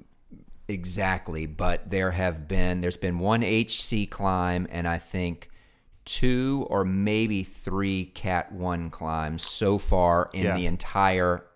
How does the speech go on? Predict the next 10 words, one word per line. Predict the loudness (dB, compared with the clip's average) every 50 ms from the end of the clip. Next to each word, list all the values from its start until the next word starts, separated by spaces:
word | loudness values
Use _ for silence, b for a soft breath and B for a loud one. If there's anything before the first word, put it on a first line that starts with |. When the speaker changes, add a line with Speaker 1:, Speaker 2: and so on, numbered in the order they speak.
| _ _
Speaker 1:
race | -4 -2 0 0 0 0 -2 -6 -8 -8 -8 -10 -12 -14 -14 -8
Speaker 2:
We've | -4 -4 0 2
had, | 4 2 2
Speaker 1:
in | 2 0
the | 0 0
Speaker 2:
yeah. | 2 2
Speaker 1:
Pyrenees. | 0 0 -2 -4 -8 -12 -14 B B B B B
There | -4 2 4 6 6 6 4 4
are | 4 4 4 4 4
seven | 2 0 -2 0 0 0 0 2 4 4 4 4 4 2 0 0 0 -4 -6